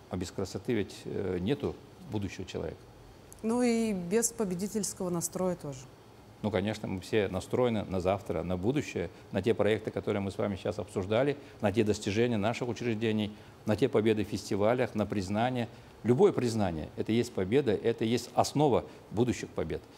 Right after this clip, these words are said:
Speaker 2: Мне остается с вами только согласиться, Юрий Степанович. Большое спасибо, что нашли для нас время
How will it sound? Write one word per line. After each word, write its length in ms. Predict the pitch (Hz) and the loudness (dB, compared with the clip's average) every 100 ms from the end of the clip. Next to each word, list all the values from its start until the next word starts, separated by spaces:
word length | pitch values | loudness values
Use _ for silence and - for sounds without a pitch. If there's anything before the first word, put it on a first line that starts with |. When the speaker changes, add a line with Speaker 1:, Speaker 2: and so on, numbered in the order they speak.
| - - - - - - - | -20 -20 -20 -20 -20 -20 -10
Speaker 2:
Мне 160 | 226 240 | -2 0
остается 380 | 254 240 240 202 | 2 0 0 -2
с 80 | 202 | 0
вами 200 | 214 214 | 0 0
только 240 | 220 202 | -4 -2
согласиться, 580 | - 226 254 320 226 240 | 0 2 4 4 4 2
Юрий 160 | 226 | 2
Степанович. 540 | 240 220 - 330 320 214 | 0 0 2 4 4 4
Большое 360 | 208 226 247 254 | 2 2 2 2
спасибо, 440 | - 226 254 240 | 0 -2 -2 -4
что 180 | - 214 | -4 -2
нашли 300 | 214 214 226 | -2 -2 -2
для 140 | 202 | 0
нас 220 | 190 185 208 | 0 0 0
время 400 | 247 339 320 | 2 4 2